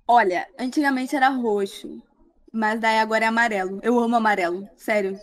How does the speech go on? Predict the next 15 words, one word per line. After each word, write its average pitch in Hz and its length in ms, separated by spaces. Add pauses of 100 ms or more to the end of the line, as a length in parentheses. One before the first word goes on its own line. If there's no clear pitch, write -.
(460)
Amo 262 300
muito. 226 500 (440)
Eu 247 80
me 285 80
pintaria 320 400
de 320 60
amarelo 220 320
se - 100
eu 190 40
pudesse. - 340 (340)
<laughs> - 680 (1300)
Eu, 226 180
eu 247 220
amo 240 160
amarelo. 226 340